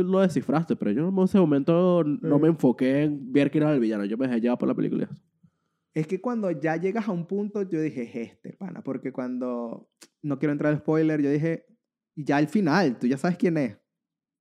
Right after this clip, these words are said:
Speaker 2: Porque algo, algo muy sospechoso pasó y yo dije, "Ay,
Speaker 1: Sí,
Speaker 2: este".
Speaker 1: sí, sí.
Speaker 2: Y, y bueno. Pero bueno, chequense Infesto, está disponible en Netflix. Un thriller policíaco relajado, chill, para que se vean en su casa.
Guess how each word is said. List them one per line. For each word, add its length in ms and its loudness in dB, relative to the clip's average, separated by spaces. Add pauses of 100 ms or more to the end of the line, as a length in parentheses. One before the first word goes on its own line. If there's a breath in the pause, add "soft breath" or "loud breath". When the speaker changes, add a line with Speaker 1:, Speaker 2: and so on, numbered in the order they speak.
(160)
Speaker 2:
Porque 300 0
algo, 320 2
algo 260 2
muy 220 4
sospechoso 540 0
pasó 300 0
y 60 0
yo 80 -2
dije, 300 -6
"Ay, 80 -8
Speaker 1:
Sí, 80 2
Speaker 2:
este". 180 -2
Speaker 1:
sí, 140 -2
sí. 960 -18 (240)
Speaker 2:
Y, 120 -2
y 40 0
bueno. 340 -2 (840)
Pero 240 6
bueno, 340 4 (1000)
chequense 480 6
Infesto, 540 4
está 220 -2
disponible 960 2
en 260 -2
Netflix. 720 -2
Un 180 0
thriller 300 4
policíaco 540 0
relajado, 640 0
chill, 360 2
para 200 -2
que 120 -4
se 120 -8
vean 300 -4
en 80 -6
su 240 -8
casa. 560 -2